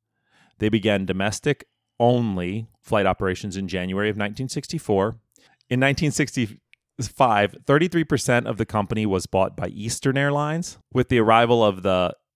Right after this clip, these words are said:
N A M C Y S eleven, which was a Japanese turboprop, somewhat similar to the Electra in nineteen sixty-seven.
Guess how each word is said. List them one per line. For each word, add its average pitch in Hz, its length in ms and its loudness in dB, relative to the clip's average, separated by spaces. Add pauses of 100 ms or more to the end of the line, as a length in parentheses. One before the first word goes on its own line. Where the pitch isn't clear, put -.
N 147 380 -2 (100)
A 127 440 0
M 107 380 -2
C 95 560 -6 (120)
Y 101 300 2
S 117 280 -2
eleven, 92 580 -2 (260)
which 98 320 -2
was 120 140 0
a 143 60 -4
Japanese 135 600 0
turboprop, 85 600 -6 (360)
somewhat 117 380 0
similar 117 360 0
to 110 120 -6
the 101 80 -2
Electra 92 400 -2
in 92 80 -6
nineteen 92 360 -8
sixty-seven. 131 760 -4